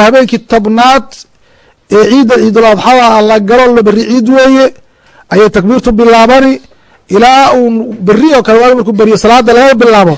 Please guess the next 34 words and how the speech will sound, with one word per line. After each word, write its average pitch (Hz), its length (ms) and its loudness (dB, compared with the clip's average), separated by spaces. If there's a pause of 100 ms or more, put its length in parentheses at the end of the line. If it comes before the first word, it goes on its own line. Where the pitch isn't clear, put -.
(220)
ayay 226 200 0
soconaysaa. 165 540 -2 (360)
Takbiirta 233 420 -2
marka 233 200 -2
meel 277 260 0
kuma 220 180 -2
xadaysna. 165 400 -4 (220)
Guriga 196 260 0
ku 208 140 -6
wad, 214 160 0 (160)
banaanka 196 340 -2
ku 214 180 -2
soo, 220 200 0 (140)
wadada 202 300 -2
waxa 214 300 -2
masaajid 208 320 0
ku 240 60 -2
wad, 214 120 -2 (240)
intaba. 214 300 -2 (720)
Wal 262 240 2
muqayyadu, 254 640 0 (840)
midda 247 280 0
muqayyadkaasi, 220 880 0
takbiirta 208 420 -2
muqayyadka 214 500 -2 (640)
ee 233 140 2
la 247 160 2
qayday, 240 400 0
ee 247 60 2
la 226 180 2
xidhay, 254 200 2
ee 233 80 2
la 220 60 2
dabray, 208 420 0